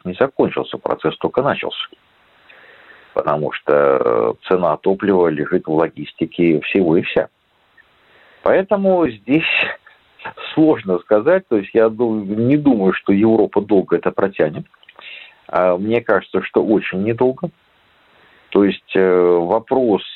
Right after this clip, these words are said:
э, кто в отношении кого ввел санкции, он справедлив, он логичен. И, конечно, э, на выходе, я думаю, мы увидим возвращение, э, российским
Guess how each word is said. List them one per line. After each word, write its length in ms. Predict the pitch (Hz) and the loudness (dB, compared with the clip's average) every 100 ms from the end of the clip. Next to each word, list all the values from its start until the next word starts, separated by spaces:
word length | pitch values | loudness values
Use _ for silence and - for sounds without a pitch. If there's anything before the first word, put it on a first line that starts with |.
| - - | -10 -2
э, 400 | 85 85 78 78 - | 2 2 2 0 -6
кто 320 | - 131 120 | -2 0 2
в 80 | 110 | 0
отношении 580 | 101 101 - 101 98 | -2 -6 -2 -2 -2
кого 460 | 98 104 104 98 90 | -2 0 0 0 -2
ввел 280 | 95 92 82 - | 2 2 0 -2
санкции, 400 | 73 73 - 80 | -4 -4 -4 -4
он 320 | 64 82 95 | 0 0 0
справедлив, 760 | - - 104 107 101 101 95 - - | -4 -2 0 0 -2 0 0 -2 -2
он 200 | 76 82 | -2 0
логичен. 680 | 82 95 95 - - - - - _ _ - - | 0 -2 -4 -10 -6 -6 -8 -16 _ _ -20 -2
И, 1300 | 82 87 87 87 82 80 80 76 76 71 69 65 - | 2 4 4 4 4 4 4 2 2 -2 -10 -18 -8
конечно, 600 | 85 92 104 110 - 92 - - - - _ | -2 -2 0 -4 -2 -4 -4 -16 -20 -20 _
э, 420 | - 76 101 98 92 | -2 2 4 4 0
на 180 | 98 120 | 0 0
выходе, 340 | 165 - 117 | 0 -4 0
я 80 | 113 | 0
думаю, 280 | 135 127 107 | 0 0 0
мы 380 | 104 104 104 101 | 0 0 2 0
увидим 500 | 101 117 123 110 98 _ _ _ _ | -2 -6 -2 -2 -2 _ _ _ _
возвращение, 960 | 87 92 92 104 110 - 113 85 64 - _ _ | 0 2 2 0 0 0 -2 -2 -6 -8 _ _
э, 440 | 78 78 78 80 | 0 2 2 2
российским 680 | 98 98 - 82 - - 60 | 0 -2 -6 -6 -6 -8 -10